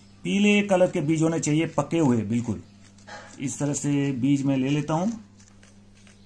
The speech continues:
एक बैंगन से कम से कम चार सौ पाँच सौ पौधे आप तैयार कर सकते हैं। ये मिट्टी और कंपोस्ट का मिश्रण है यहाँ पर, इसको थोड़ा सा हटा लीजिए। और उसमें ये जो बैंगन के बीज है,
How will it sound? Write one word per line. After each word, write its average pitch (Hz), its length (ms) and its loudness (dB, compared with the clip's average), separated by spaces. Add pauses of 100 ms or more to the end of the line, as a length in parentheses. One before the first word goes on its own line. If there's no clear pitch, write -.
(920)
एक 185 360 -2
बैंगन 180 260 -2
से 190 280 -4
कम 180 180 -2
से 180 160 -6
कम 175 160 -2
चार 160 300 0
सौ 165 180 -6
पाँच 160 280 -2
सौ 165 140 -4
पौधे 151 320 0
आप 143 260 0 (760)
तैयार 139 220 0
कर 139 160 -4
सकते 143 280 -8
हैं। 151 100 -14 (680)
ये 131 140 -4
मिट्टी 151 400 -2
और 170 80 2
कंपोस्ट 160 460 -2
का 170 120 -2
मिश्रण 156 400 -4
है 165 220 0
यहाँ 156 160 0
पर, 190 260 -2 (500)
इसको - 240 -8
थोड़ा 139 220 2
सा - 200 -6 (640)
हटा 127 240 0
लीजिए। 143 380 2 (360)
और 127 80 -6
उसमें 160 440 0 (160)
ये 131 140 -2
जो 139 100 0
बैंगन 131 280 0
के 139 100 -2
बीज 120 220 0
है, 160 200 -2